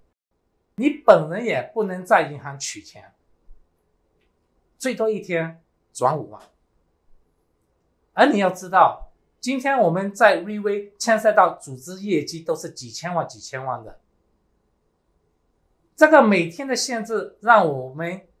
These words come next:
遇到很大的问题。今天在这里讲述这些，并不是想要你们知道我们在缅甸有多惨，你没必要误会。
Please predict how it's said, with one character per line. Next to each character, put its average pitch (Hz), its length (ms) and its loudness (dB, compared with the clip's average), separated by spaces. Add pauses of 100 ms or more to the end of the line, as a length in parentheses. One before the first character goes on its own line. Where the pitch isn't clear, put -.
(380)
遇 202 160 -6
到 180 380 4 (120)
很 123 320 -8
大 170 220 2
的 127 160 -6
问 123 220 -12
题。 - 160 -20 (2750)
今 247 180 -2
天 262 180 0
在 240 160 8
这 220 140 4
里 165 340 -4
讲 127 180 -2
述 165 160 -10
这 160 160 -4
些， 135 400 -6 (400)
并 254 160 -6
不 247 120 -4
是 208 160 -2
想 151 180 -2
要 165 140 -2
你 123 80 -12
们 131 120 -16
知 - 160 -12
道 160 340 0 (840)
我 135 180 0
们 196 200 -4
在 208 180 2
缅 117 240 -10
甸 147 240 -10
有 113 100 -14
多 196 320 -14
惨， - 280 -14 (1200)
你 120 140 -14
没 151 100 -10
必 175 100 -14
要 175 120 -10
误 170 160 -8
会。 139 340 -8